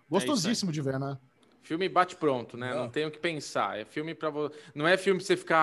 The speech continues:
Speaker 1: "Ai, meu Deus, será?" Não, é rapidinho. Tudo já é resolvido, tudo já tá acontecendo. De repente já tá o carteiro lá, botando lá dentro do carro. Aí você fala, "Caralho", e é nóis. Quando ela tem aquela cena do, <laughs> da farmácia
Speaker 2: Tem uma câmera, acho, acho que você gostou, Bubu. Tem a...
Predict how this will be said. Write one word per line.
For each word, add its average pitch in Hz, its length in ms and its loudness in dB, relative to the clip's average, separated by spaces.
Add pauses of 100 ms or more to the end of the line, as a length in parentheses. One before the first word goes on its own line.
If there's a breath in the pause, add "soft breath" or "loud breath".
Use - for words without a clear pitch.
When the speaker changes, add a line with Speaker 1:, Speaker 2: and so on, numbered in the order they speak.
(120)
Speaker 1:
"Ai, 190 80 4
meu 185 160 0
Deus, 175 240 4
será?" 170 280 4
Não, 190 160 2
é 180 60 6
rapidinho. 147 520 2
Tudo 202 220 -2
já 196 180 6
é 175 100 6
resolvido, 151 560 0
tudo 190 160 -10
já 175 120 2
tá 170 120 0
acontecendo. 170 720 -2
De 165 60 2
repente 151 280 -2
já 175 80 -2
tá 175 80 0
o 165 60 2
carteiro 151 420 2
lá, 143 180 4
botando 143 300 -4
lá 135 80 -2
dentro 127 200 -6
do 113 60 -6
carro. 175 380 4 (260 loud breath)
Aí 147 140 4
você 156 160 -2
fala, 165 160 0
"Caralho", 175 580 6
e 175 200 4
é 170 120 6
nóis. 120 380 -2 (300 soft breath)
Quando 233 220 10
ela 226 180 10
tem 170 280 2
aquela 139 280 -2
cena 139 360 4
do, 131 280 6
<laughs> 185 520 4
da 147 80 6
farmácia 139 960 4 (240 soft breath)
Speaker 2:
Tem 226 180 10
uma 226 160 8
câmera, 220 320 8
acho, 170 160 8
acho 165 40 0 (140)
que - 20 2
você 226 80 4
gostou, 208 260 6
Bubu. 160 240 4
Tem 202 180 0
a... - 60 0